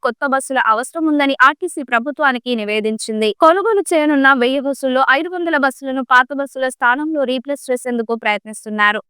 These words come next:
మిగిలిన ఐదు వందల బస్సులను రాష్ట్రంలోని వివిధ ప్రాంతాలకు రద్దీకి అనుగుణంగా తిప్పేందుకు ప్రయత్నిస్తున్నారు.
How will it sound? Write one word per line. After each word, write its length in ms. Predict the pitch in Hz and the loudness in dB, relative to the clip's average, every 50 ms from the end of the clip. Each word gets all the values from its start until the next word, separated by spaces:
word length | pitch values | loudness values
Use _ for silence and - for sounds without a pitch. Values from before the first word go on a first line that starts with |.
| _ _ _ _ - | _ _ _ _ -2
మిగిలిన 340 | 294 311 262 415 440 403 359 - | 0 2 2 2 2 2 2 2
ఐదు 200 | 254 247 262 277 | 2 2 0 -2
వందల 260 | 320 330 311 302 294 277 | -4 -4 -2 0 0 0
బస్సులను 480 | 233 247 233 - - 254 254 233 247 | 0 0 -4 -4 -6 -6 -4 -2 0
రాష్ట్రంలోని 640 | 240 233 226 240 - - - 262 247 240 240 240 240 | 2 2 2 2 0 -4 -6 -4 -2 0 0 0 0
వివిధ 280 | 240 233 233 233 240 226 | 0 0 2 2 0 0
ప్రాంతాలకు 600 | 247 226 247 240 233 240 247 - 285 285 269 - | -2 -2 0 2 2 0 -2 -6 -10 -8 -6 -2
రద్దీకి 460 | 269 262 262 254 240 311 320 - - 262 - | 0 0 0 0 0 -4 -6 -8 -8 -6 -4
అనుగుణంగా 500 | 226 214 226 233 262 277 269 254 247 247 | -2 -2 -2 -4 -6 -6 -4 -2 -2 -2
తిప్పేందుకు 560 | 220 - 226 - - 262 294 330 302 - 269 | -2 -2 -8 -6 -2 -2 0 0 0 0 0
ప్రయత్నిస్తున్నారు. 880 | 233 - 220 202 190 - 208 214 214 - - 220 208 208 208 208 208 220 | -2 0 -2 -4 -4 -6 -8 -12 -14 -12 -10 -6 0 2 2 2 2 0